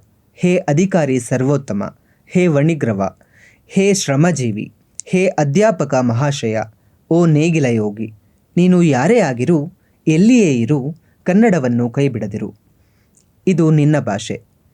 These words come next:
ಇದು ದೇಶ ಭಾಷೆ, ಇದು ಸಾವಿರಾರು ವರ್ಷಗಳ ಸುಪುಷ್ಟ ಸಾಹಿತ್ಯ ಭಾಷೆ. ಇದು ಮಹಾಕವಿಗಳನ್ನು, ಶಿಲ್ಪಿಗಳನ್ನು,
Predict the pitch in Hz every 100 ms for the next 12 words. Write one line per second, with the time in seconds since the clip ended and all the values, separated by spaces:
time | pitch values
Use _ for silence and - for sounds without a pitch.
0 | _ _ 185 190 202 196 147 175 202 165
1 | 107 110 123 - - _ _ _ - 226
2 | 214 302 - 156 156 254 254 202 170 165
3 | 143 147 - 214 160 151 147 190 240 208
4 | - 147 143 123 131 190 170 120 104 -
5 | - - _ _ - 196 190 269 226 139
6 | 156 226 226 160 151 151 139 135 131 135
7 | 175 208 233 156 135 131 127 135